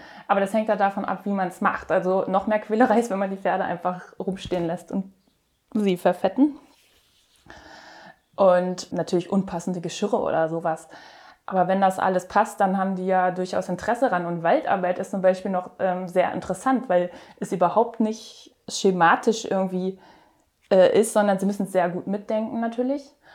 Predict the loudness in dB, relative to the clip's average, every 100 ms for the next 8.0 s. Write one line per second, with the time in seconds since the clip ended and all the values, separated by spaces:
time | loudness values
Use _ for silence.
0 | -20 -20 _ 0 0 -2 -6 -4 -2 -2
1 | 0 -4 -4 -4 0 0 2 2 2 2
2 | 0 -4 -6 -4 -6 -6 -4 -2 -2 -4
3 | -6 -20 _ _ _ _ _ _ -2 0
4 | -2 -4 -2 -2 -2 -4 -2 0 -2 -4
5 | -6 -6 -6 -8 -6 -6 -8 -14 _ -20
6 | _ _ _ _ -20 _ _ _ _ _
7 | 4 6 6 6 4 2 2 0 -4